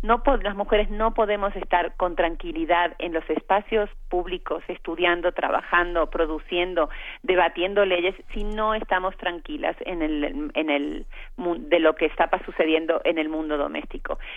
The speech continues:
Y eso es responsabilidad también de los hombres,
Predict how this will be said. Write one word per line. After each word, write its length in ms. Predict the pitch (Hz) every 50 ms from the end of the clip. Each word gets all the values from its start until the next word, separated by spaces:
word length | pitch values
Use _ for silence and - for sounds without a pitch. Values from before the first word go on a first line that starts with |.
| - -
Y 100 | - 214
eso 160 | 233 - 247
es 40 | 233
responsabilidad 800 | 226 208 202 - 190 180 - 170 147 156 151 156 156 156 160 156
también 480 | - 170 175 170 165 170 175 180 175 180
de 80 | 185
los 140 | 170 160 156 - 160
hombres, 320 | 143 143 135 - - -